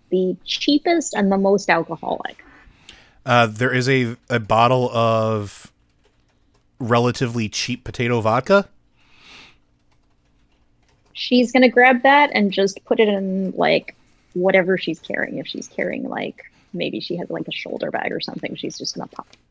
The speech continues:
Speaker 1: pop
Speaker 2: Sure.
Speaker 1: it in there.
Speaker 2: Yeah, no problem. Easily done. And, uh, Marley thinks that these chairs are exceptionally comfortable, by the way.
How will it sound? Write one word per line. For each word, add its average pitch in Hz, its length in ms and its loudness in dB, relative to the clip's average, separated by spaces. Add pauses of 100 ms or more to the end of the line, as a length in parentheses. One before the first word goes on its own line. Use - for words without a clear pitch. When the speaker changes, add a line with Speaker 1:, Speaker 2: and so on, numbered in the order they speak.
(140)
Speaker 1:
pop - 180 2
Speaker 2:
Sure. - 100 0
Speaker 1:
it - 60 -6
in - 80 -12
there. - 240 -8 (640)
Speaker 2:
Yeah, 143 220 0
no 127 100 -6
problem. 107 260 -2 (140)
Easily 104 340 -6
done. 92 220 -10 (3250)
And, 123 200 0
uh, 120 120 2
Marley 139 420 4
thinks 131 240 -2
that 113 60 -8
these 117 180 -6
chairs 117 280 0
are 107 100 -2
exceptionally 107 720 -6
comfortable, 95 420 -6
by 92 180 -6
the 90 100 -8
way. 90 240 -8